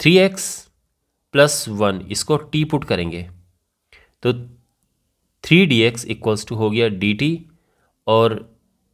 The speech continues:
डी एक्स हो जाएगा one upon three डी टी। अब जो I हो गया है therefore I equals to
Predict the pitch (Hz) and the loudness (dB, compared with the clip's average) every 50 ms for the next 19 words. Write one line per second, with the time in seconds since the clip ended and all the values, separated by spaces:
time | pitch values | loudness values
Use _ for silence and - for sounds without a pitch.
0 | _ _ _ - 98 92 92 95 120 143 170 180 175 180 - 135 117 110 104 98 | _ _ _ -16 -14 -14 -4 0 2 4 4 4 2 0 -4 -4 -2 0 0 0
1 | 95 104 117 135 151 151 - _ _ _ _ - 92 98 101 104 104 - 147 151 | 0 0 0 -2 -2 -4 -10 _ _ _ _ -6 -4 -2 -2 -2 -2 -2 -4 -4
2 | - 143 151 165 180 190 185 - - _ _ _ _ _ _ _ _ _ _ _ | -2 0 0 0 0 0 -4 -8 -16 _ _ _ _ _ _ _ _ _ _ _
3 | _ _ _ _ _ _ _ _ _ _ - 101 104 90 92 117 87 87 - - | _ _ _ _ _ _ _ _ _ _ -6 -4 -2 -2 -2 -2 -4 -6 -8 -14
4 | - - _ _ _ _ _ _ _ _ _ _ _ _ _ _ _ 120 135 131 | -20 -20 _ _ _ _ _ _ _ _ _ _ _ _ _ _ _ 0 0 0
5 | 120 113 - 127 131 - - 110 120 147 160 156 160 127 107 110 113 110 101 101 | -2 -4 -2 -2 -2 0 2 2 2 4 4 4 2 2 2 0 0 0 0 0
6 | 98 101 - - 135 135 - - 107 113 123 131 - - 107 - - 107 101 202 | -2 -2 0 -2 -2 -2 0 0 0 0 0 -2 -4 -8 -10 -6 -4 -2 -2 -2
7 | - - - 156 | -4 -4 -2 -2